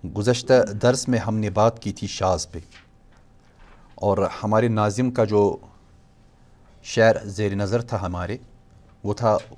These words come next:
"वमा युखालिफ सिक्कतुन फ़ीहिल मला फशाज़।"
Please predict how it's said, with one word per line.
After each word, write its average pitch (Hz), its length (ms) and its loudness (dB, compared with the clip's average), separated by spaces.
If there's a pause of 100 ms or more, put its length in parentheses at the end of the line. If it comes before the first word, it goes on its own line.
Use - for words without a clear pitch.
(120)
"वमा 113 500 2 (180)
युखालिफ 101 760 0 (720)
सिक्कतुन 110 640 -4
फ़ीहिल 101 400 -6
मला 92 360 0 (640)
फशाज़।" 95 720 -2